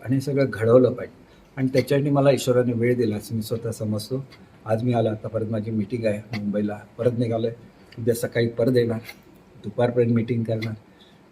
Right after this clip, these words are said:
म्हणजे कंटिन्युअसली मी इथे येते. मला बंगला खाली केल्यानंतर सामान शिफ्टिंग होतं, फॅमिलीची पर्यायी व्यवस्था करणं, त्याच्यामुळे काही वेळ गेला,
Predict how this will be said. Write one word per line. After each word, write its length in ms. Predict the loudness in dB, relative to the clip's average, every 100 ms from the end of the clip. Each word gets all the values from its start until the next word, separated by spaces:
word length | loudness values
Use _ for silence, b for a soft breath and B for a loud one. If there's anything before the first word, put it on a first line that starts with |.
| -4
म्हणजे 160 | -2
कंटिन्युअसली 760 | -2 2 2 4 4 4 4 2
मी 240 | 2 0 -4
इथे 200 | -6 2
येते. 200 | 4 6
मला 340 | 6 8 6 4 -4 -6
बंगला 320 | -2 2 2 4
खाली 220 | 2 2
केल्यानंतर 540 | 0 -2 -2 -2 -4
सामान 420 | -8 -4 -2 0 -2
शिफ्टिंग 380 | -6 -10 -6 -4
होतं, 300 | -4 -6 -8 -12 b b b -6
फॅमिलीची 400 | -2 0 0 -2
पर्यायी 360 | -4 0 2 2
व्यवस्था 400 | 0 -2 -4 -8
करणं, 280 | -6 -4 -4
त्याच्यामुळे 320 | -4 -4 0
काही 120 | 2 4
वेळ 280 | 6 8
गेला, 260 | 8 6